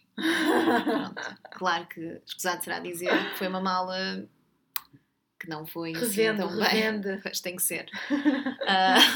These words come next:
Speaker 2: pronto.
Speaker 1: Pois, tem que fazer, lá está, isso também é importante, fazer esse exercício para ver se vai, se vai mesmo
Speaker 2: Sim,
Speaker 1: ter
Speaker 2: sim,
Speaker 1: utilidade.
Speaker 2: sim.
Speaker 1: Mas olha que hoje vi-me tentada. Experimentei um casaco na Mike Davis e, hum,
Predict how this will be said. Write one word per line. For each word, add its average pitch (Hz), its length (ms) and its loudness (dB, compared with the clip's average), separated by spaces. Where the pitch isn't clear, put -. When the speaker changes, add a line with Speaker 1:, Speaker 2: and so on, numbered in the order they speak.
Speaker 2:
pronto. 262 540 -4
Speaker 1:
Pois, - 180 8
tem 247 120 6
que 247 60 0
fazer, 240 460 4
lá 190 100 2
está, 208 140 -2
isso - 80 -2
também 208 180 0
é - 40 2
importante, - 380 -6
fazer 202 220 -4
esse 220 160 -8
exercício 277 480 -6
para 226 100 0
ver 214 140 4
se - 80 -6
vai, 214 220 -2
se - 100 -12
vai 208 140 2
mesmo 220 240 2
Speaker 2:
Sim, 208 60 -4
Speaker 1:
ter 240 100 6
Speaker 2:
sim, 220 140 -2
Speaker 1:
utilidade. 226 420 2
Speaker 2:
sim. - 40 -20
Speaker 1:
Mas 196 140 -2
olha 196 180 2
que 220 200 0
hoje 220 180 4
vi-me 226 160 -6
tentada. 196 580 -4
Experimentei 196 540 -4
um 202 140 -6
casaco 190 680 -8
na 190 120 -8
Mike 180 260 -12
Davis 185 640 -10
e, 185 360 -4
hum, 180 40 -10